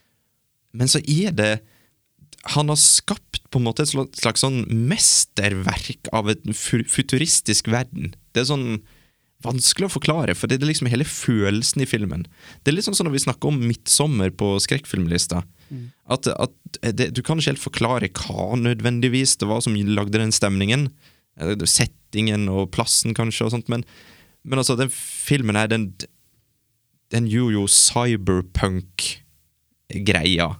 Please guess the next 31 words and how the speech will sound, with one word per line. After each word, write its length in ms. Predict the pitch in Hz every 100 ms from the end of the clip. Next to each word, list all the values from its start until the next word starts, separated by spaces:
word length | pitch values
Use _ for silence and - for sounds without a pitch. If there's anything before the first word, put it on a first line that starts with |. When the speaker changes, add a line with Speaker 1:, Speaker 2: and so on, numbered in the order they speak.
| -
Speaker 1:
til 160 | - 98
en, 120 | 92 87 _ -
en 160 | 95 92
stor 300 | - - 107
ting 260 | - 101 92
igjen, 240 | 80 90
på 80 | -
en 60 | 78
måte. 200 | 80 85 _ _ _ _ _ _ _ _ _ _ _ _ _ _ _ -
Og 220 | 104 104
det, 120 | 92 95 90
ja. 160 | - 78 - _ _ _ _ _ _
Og 80 | 107
det 120 | 127
handler 280 | 143 123 147
jo 80 | 127
da, 100 | 117 120 110
eh, 280 | 101 101
om, 320 | - 110 98 95
eh, 200 | 92 92
godeste 520 | 104 98 98 - 101 101 95 90
Harrison 420 | - - 110 - 107
Ford, 320 | 110 135 143
som 140 | 107
er 100 | 104
vår 100 | 101
helt. 380 | 120 170 - - _ _ _ _ _ _ _
Og 180 | 95 95
han, 320 | 113 101 98
eh, 280 | 98 95 101 95 - - _ -
er 260 | 104 98